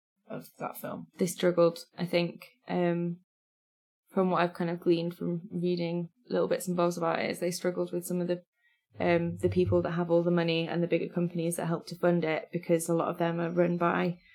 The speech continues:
Speaker 2: people that are quite religious and
Speaker 1: Mm-hmm.
Speaker 2: quite, um, into the Catholic Church, which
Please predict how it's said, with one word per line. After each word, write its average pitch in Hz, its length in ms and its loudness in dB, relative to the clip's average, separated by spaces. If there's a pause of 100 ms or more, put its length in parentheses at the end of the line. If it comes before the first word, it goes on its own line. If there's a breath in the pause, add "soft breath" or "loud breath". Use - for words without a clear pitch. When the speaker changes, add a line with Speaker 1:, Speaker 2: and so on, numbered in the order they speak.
(340 soft breath)
Speaker 2:
people 185 360 4
that 180 160 2
are 180 320 2 (200)
quite - 240 -4
religious 233 720 2
and 196 160 2
Speaker 1:
Mm-hmm. 180 100 0
Speaker 2:
quite, 196 360 0
um, 185 380 -2
into 185 440 0
the 180 120 -6
Catholic 180 440 -6
Church, - 400 -2
which - 400 -4